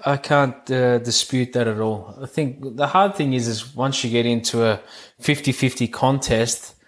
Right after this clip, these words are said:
um, I was a little bit interested in what Dino said about,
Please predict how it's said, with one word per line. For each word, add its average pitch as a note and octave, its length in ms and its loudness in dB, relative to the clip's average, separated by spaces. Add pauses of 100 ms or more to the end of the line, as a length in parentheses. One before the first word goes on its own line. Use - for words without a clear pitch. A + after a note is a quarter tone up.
(360)
um, A#2+ 720 2
I D3 120 -2
was G3 180 2
a G#3+ 40 -4
little C#4 160 2
bit C4+ 240 -2
interested F3 440 0
in C#3+ 160 2
what C3+ 260 2
Dino C#3 400 2
said B2 280 0
about, A#2+ 440 2